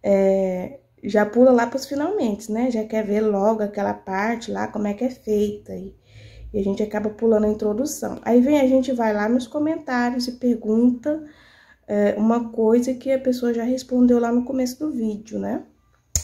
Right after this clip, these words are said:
Então, não faça isso, não. Já fiz muito isso antes de eu, de eu vir aqui, né, pra plataforma. Hoje eu sei o quanto isso é,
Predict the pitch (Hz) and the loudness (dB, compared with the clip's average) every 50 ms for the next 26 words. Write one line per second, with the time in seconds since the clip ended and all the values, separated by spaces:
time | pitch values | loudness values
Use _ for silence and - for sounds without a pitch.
0 | - - _ _ _ _ _ _ _ _ _ _ _ - 214 226 247 262 254 269 | -4 -12 _ _ _ _ _ _ _ _ _ _ _ -2 0 0 0 0 -2 -6
1 | 277 285 - 285 285 302 - 285 233 196 185 226 214 220 240 240 285 294 277 254 | -8 -8 -8 -10 -10 -8 -8 -6 -6 -6 -6 -4 -4 -4 -2 -2 -2 -2 -2 0
2 | 262 277 294 294 - 269 240 220 226 220 226 - - - - _ _ _ _ _ | -2 -2 -2 -2 -2 0 0 0 0 -2 -6 -10 -12 -14 -18 _ _ _ _ _
3 | - 208 220 240 247 247 - - 208 226 226 226 226 - - - _ _ - - | -6 -2 -2 0 -2 -2 -6 -2 0 0 0 0 -2 -6 -14 -20 _ _ -4 0
4 | 220 214 208 208 208 196 220 226 233 226 - - - _ 208 202 - - - 208 | 0 0 0 -2 -2 -2 -2 -2 -2 -4 -10 -14 -18 _ -14 -16 -14 -12 -12 -12
5 | 202 - - _ _ _ _ 202 208 233 247 240 220 214 208 208 202 208 208 208 | -12 -12 -14 _ _ _ _ -6 -4 -4 -4 -6 -8 -8 -8 -8 -6 -6 -8 -10
6 | 208 - - 196 185 185 185 - - - _ _ _ _ _ _ _ _ _ _ | -10 -10 -8 -6 -6 -6 -6 -8 -12 -14 _ _ _ _ _ _ _ _ _ _
7 | _ - - 202 208 214 240 247 254 247 - - 214 214 208 208 - - 214 208 | _ -10 -4 -2 0 4 4 2 2 0 -2 -2 -2 -2 -2 -4 -6 -8 -6 -6
8 | 208 208 - 226 226 214 202 214 - - 220 220 208 202 202 196 185 - | -6 -6 -4 -4 -2 -2 -2 -4 -4 -4 -2 -2 0 0 -2 -2 -6 -10